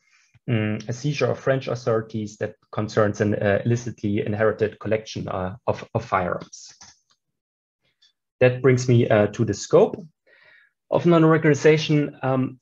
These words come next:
first off, uh, one must say that the, the information in the scope of non-regularization primarily rests on expert estimates. So we have hard, robust statistical evidence on how big the phenomena is. Why do we have this problem? We think there's two reasons.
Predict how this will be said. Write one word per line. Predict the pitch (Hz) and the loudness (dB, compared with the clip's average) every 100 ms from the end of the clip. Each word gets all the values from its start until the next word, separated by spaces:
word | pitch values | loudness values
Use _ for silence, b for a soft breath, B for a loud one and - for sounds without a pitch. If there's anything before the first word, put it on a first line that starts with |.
| _ | _
first | - 170 170 | 2 2 2
off, | 147 147 - 131 | 0 0 -4 -2
uh, | 127 123 - | 0 -2 -4
one | 139 131 | -4 -2
must | 135 - | -4 -4
say | - 135 135 | 0 2 2
that | 117 117 | 0 -2
the, | 127 117 | -2 -2
the | 117 | -2
information | 117 120 117 135 151 123 | -4 -4 -4 -4 -4 -8
in | |
the | 120 | -8
scope | - 131 127 | -4 -4 -4
of | 123 | -4
non-regularization | 120 117 117 113 117 - 117 117 123 123 | -4 -2 -4 -4 -6 -2 -4 -4 -10 -4
primarily | 127 135 143 120 | 0 0 0 0
rests | 117 123 123 117 | 0 -2 -4 -8
on | 110 - | -6 -4
expert | 120 - - 107 110 | -4 -4 -6 -4 -6
estimates. | - 107 98 - | -12 -12 -10 -4
So | |
we | 110 110 | 0 0
have | 117 | 0
hard, | - 127 123 123 117 | 0 4 4 2 0
robust | 123 120 110 - | 0 2 0 -2
statistical | - 113 - 127 135 120 | -6 -2 0 -2 -2 -4
evidence | 110 104 101 98 101 - | -2 -2 -4 -8 -10 -12
on | |
how | 101 110 110 | -4 0 0
big | 110 107 | 0 -2
the | 113 | -4
phenomena | - 104 98 95 - | -6 -6 -6 -6 -6
is. | 110 - - B B B - | -6 -6 -18 B B B -12
Why | 104 110 123 160 - | -2 4 6 4 2
do | 135 | -2
we | 135 | -2
have | 143 139 | -2 -4
this | 127 | -6
problem? | - 131 135 135 - _ b b - | -4 -4 -2 -6 -10 _ b b -12
We | |
think | - 127 123 | -4 -2 0
there's | 117 - | -2 -2
two | - 120 | -8 -6
reasons. | 117 147 147 147 147 | -4 -4 -4 -6 -8